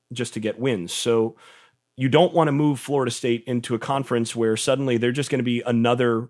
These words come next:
big program among all of these others that have more, more money. Uh, what you want is you want to maximize the return. So if you're thinking about what's best for Florida State, you wanna put Florida State into a conference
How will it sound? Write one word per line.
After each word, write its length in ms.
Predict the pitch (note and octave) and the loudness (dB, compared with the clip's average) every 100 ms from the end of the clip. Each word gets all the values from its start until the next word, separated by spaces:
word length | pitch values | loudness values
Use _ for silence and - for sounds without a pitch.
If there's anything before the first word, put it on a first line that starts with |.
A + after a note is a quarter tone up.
| _ | _
big 220 | B2+ A#2 | -2 -2
program 560 | B2 B2 A#2 A2+ G#2+ G#2+ - | 2 2 2 0 0 -2 -2
among 640 | A2+ A2+ A#2+ A#2 A2 G#2+ - _ _ _ _ _ _ | 0 4 4 4 0 -4 -8 _ _ _ _ _ _
all 200 | C3 B2 | 6 6
of 80 | A#2 | 6
these 160 | A2+ | 2
others 300 | A2 A2+ A2 | 2 0 0
that 100 | A2+ | 0
have 160 | A2+ A2 | -2 0
more, 360 | A2+ A2+ G#2 G#2+ _ _ | 0 0 -2 -6 _ _
more 160 | A#2+ A2 | 0 4
money. 380 | A#2 F2 - _ _ _ _ _ _ - | 4 2 -4 _ _ _ _ _ _ -4
Uh, 200 | A2 G#2 | -2 0
what 200 | G#2 B2 | 0 0
you 120 | B2 | 2
want 340 | B2 E3+ D#3+ - | 2 4 4 2
is 180 | B2 A#2+ | -4 -2
you 80 | |
want 320 | B2 A#2+ A#2+ - | 0 0 -2 -4
to 160 | C3 | 0
maximize 1160 | A2+ A#2 C3+ C3+ C#3+ B2+ G#2 F#2+ F#2+ G#2 - - _ _ _ _ _ _ | 2 2 2 0 0 0 0 -2 -4 -6 -10 -12 _ _ _ _ _ _
the 580 | G#2+ A2+ A2 G#2+ G#2+ A#2 _ _ _ | -4 0 2 2 -2 -6 _ _ _
return. 720 | B2 A#2+ E3+ F3 A2 F#2 G#2 | -2 0 2 4 4 0 -2
So 140 | - | -2
if 80 | B2 | -2
you're 100 | B2+ | 0
thinking 240 | B2+ D3+ D3+ | 0 -2 2
about 140 | C3 | 2
what's 160 | C3 A#2+ | 2 2
best 240 | B2+ B2+ | 0 0
for 100 | - | -4
Florida 320 | - B2+ A2 | -2 0 0
State, 340 | G2+ F3 C3 A2 | -2 0 0 0
you 100 | C#3 | 0
wanna 160 | D#3 | 0
put 200 | - G#3 | 0 -4
Florida 300 | - F3+ D3+ | 0 2 2
State 280 | C3 C3+ B2+ | 2 -2 -2
into 220 | D3+ F3 | 0 2
a 60 | D3+ | 2
conference 600 | - C3 B2+ B2+ B2 | 2 0 0 -2 -4